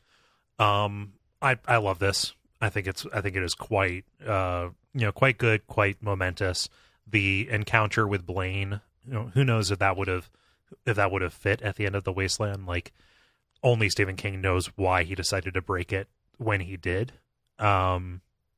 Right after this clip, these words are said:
I'm happy that we got it, and if it took him that long to figure out how to bring Eddie's kind of latent, uh, bullshit talent, uh, to the fore,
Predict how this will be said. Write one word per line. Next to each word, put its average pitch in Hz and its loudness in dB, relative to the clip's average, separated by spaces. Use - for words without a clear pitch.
I'm 117 2
happy 113 2
that 107 -2
we 98 0
got 90 0
it, 90 -8
and 101 0
if 95 -2
it 95 -4
took - -2
him 101 -2
that 98 0
long 95 0
to - -10
figure 92 -6
out 92 0
how 98 2
to 92 -4
bring 98 0
Eddie's 90 -4
kind 101 -2
of 92 -2
latent, 92 -8
uh, 92 2
bullshit 101 -4
talent, 117 -2
uh, 120 2
to 131 -4
the 123 2
fore, 135 2